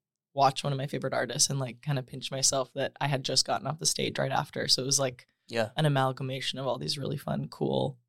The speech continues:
Speaker 1: things happening, plus his crazy voice.
Speaker 2: Yeah. Where do you watch a show like that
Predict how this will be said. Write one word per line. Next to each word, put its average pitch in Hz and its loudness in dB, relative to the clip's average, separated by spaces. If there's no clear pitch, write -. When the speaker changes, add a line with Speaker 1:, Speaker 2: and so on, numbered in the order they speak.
Speaker 1:
things - -2
happening, 131 -2
plus - 0
his 151 4
crazy - -4
voice. - -2
Speaker 2:
Yeah. 120 0
Where 151 10
do 196 6
you 202 4
watch 127 8
a 131 -6
show 120 2
like 113 -2
that 113 4